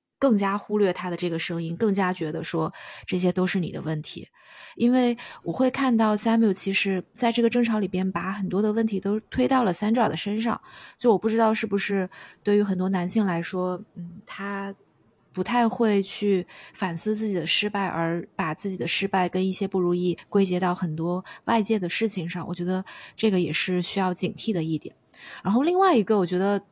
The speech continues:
嗯，在这个争吵里边提到特别有意思的点是公平，就因为他也觉得自己承担了太多嘛，然后甚至也讲到了就使用语言的这个问题，就觉得在自己的国家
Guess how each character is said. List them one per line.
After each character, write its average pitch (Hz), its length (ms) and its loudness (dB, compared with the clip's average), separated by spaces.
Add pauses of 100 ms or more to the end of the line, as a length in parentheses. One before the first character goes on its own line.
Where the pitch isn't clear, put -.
(120)
嗯， 180 140 -2
在 220 140 2
这 220 100 0
个 220 60 4
争 220 140 4
吵 208 120 2
里 208 80 2
边 180 200 -2
提 - 160 -2
到 196 160 2
特 214 100 -6
别 202 100 2
有 175 120 4
意 180 100 0
思 - 140 -6
的 196 80 2
点 185 160 -2
是 180 80 -6
公 220 280 4
平， 233 200 0 (580)
就 214 140 2
因 220 80 6
为 226 80 6
他 240 160 2
也 185 80 2
觉 170 120 -6
得 170 120 -4
自 196 120 -6
己 175 120 -4
承 170 200 -4
担 180 140 2
了 180 80 2
太 175 220 0
多 165 160 2
嘛， 165 120 -2
然 156 120 -4
后 175 200 0 (300)
甚 208 220 0
至 190 140 2
也 165 260 0
讲 165 240 -2
到 185 180 2
了 175 100 0
就 175 160 -2
使 - 220 0
用 190 240 0
语 165 80 0
言 - 160 -2
的 190 80 0
这 196 140 0
个 180 80 2
问 170 160 0
题， - 140 -4
就 160 40 0
觉 160 180 -2
得 170 240 0 (280)
在 208 160 0
自 202 160 -2
己 185 100 -4
的 - 140 -8
国 156 200 -8
家 180 320 0